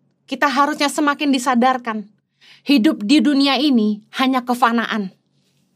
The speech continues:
Jangan lupa akan kekekalan.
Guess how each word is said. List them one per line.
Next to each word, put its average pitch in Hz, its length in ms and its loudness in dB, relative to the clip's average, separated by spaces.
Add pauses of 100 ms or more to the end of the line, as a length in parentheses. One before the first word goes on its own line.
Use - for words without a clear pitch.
(500)
Jangan 262 320 0
lupa 254 400 -2
akan 220 320 -4
kekekalan. 214 640 -6